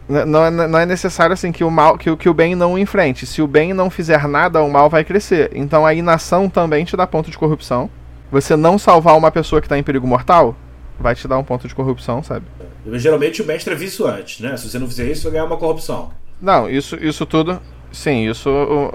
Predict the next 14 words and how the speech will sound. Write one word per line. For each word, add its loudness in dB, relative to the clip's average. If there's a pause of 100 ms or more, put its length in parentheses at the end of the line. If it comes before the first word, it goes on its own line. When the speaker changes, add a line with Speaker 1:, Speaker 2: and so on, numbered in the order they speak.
(120)
Speaker 1:
são, -2
são -4
situações -4
que -6
o -4
narrador 0 (680)
avisa 2
antes. -2 (300)
E 0
assim, 0
quando 4
você 4
fizer 4 (260)
maldade, 6